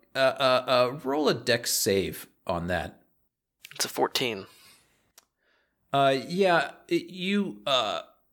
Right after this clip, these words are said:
Speaker 1: you lose your footing a little bit as you're trying to, like, mess with the rope mechanism that caused the, uh, the platform to fall in, and the, the kind of wood plank that was supporting the fake tile there, uh, collapses all the way into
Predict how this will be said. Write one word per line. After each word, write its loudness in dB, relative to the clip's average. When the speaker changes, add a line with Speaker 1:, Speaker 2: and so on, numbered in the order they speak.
Speaker 1:
you 2
lose 2
your 2
footing 0
a 2
little 2
bit -2
as 2
you're -2
trying 0
to, 0
like, 2
mess 0
with -6
the -2
rope 0
mechanism -2
that 0
caused 2
the, 2
uh, -2
the -12
platform -4
to -2
fall 0
in, -2
and 0
the, 2
the 0
kind -6
of -2
wood -2
plank -2
that 2
was 0
supporting 0
the -4
fake -2
tile -2
there, -4
uh, 0
collapses -4
all 0
the -2
way 2
into -2